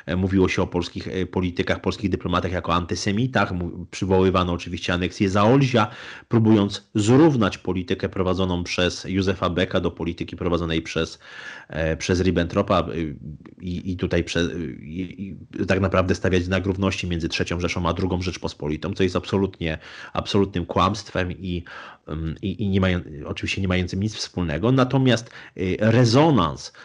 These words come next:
e, który wywołały słowa, mm, polityków rosyjskich, ekspertów rosyjskich, był bardzo, bardzo wysoki.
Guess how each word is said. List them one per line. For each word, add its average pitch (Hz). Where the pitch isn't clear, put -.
e, -
który 98
wywołały 101
słowa, 95
mm, 90
polityków 98
rosyjskich, 110
ekspertów 101
rosyjskich, 92
był 110
bardzo, 107
bardzo 104
wysoki. -